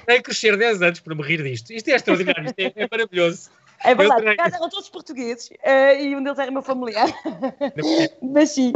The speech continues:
Speaker 2: mas sim, é verdade, isto acontece.
Speaker 1: E
Speaker 2: E,
Speaker 1: não
Speaker 2: e é
Speaker 1: se diz cancro, inventam-se coisas para não falar e não agarrar o touro como tu fazes.
Speaker 2: Exatamente, exa-, e há quem diga pior, há quem diga câncer, isso é que eu fico doente quando me dizem
Speaker 1: Cancro?
Speaker 2: câncer.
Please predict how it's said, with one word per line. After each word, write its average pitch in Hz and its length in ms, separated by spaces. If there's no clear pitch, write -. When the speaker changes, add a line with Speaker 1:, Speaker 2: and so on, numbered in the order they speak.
Speaker 2:
mas 277 200
sim, 226 300
é 180 120
verdade, 160 360
isto - 180
acontece. - 420
Speaker 1:
E - 280
Speaker 2:
E, 240 80
Speaker 1:
não 156 200
Speaker 2:
e - 20
é 277 40
Speaker 1:
se 180 100
diz 185 200
cancro, 170 340
inventam-se 170 520
coisas 156 460
para 165 140
não 180 100
falar 175 440
e 170 60
não 180 120
agarrar 170 320
o 180 80
touro 170 340
como 170 200
tu 190 100
fazes. 113 400
Speaker 2:
Exatamente, 175 680
exa-, 185 240
e 247 100
há 233 80
quem 254 140
diga 247 200
pior, 202 280
há 185 80
quem 208 160
diga 226 180
câncer, 196 440
isso 170 140
é 190 40
que 208 60
eu 190 40
fico - 200
doente 160 260
quando 160 140
me 165 160
dizem 160 180
Speaker 1:
Cancro? - 140
Speaker 2:
câncer. - 560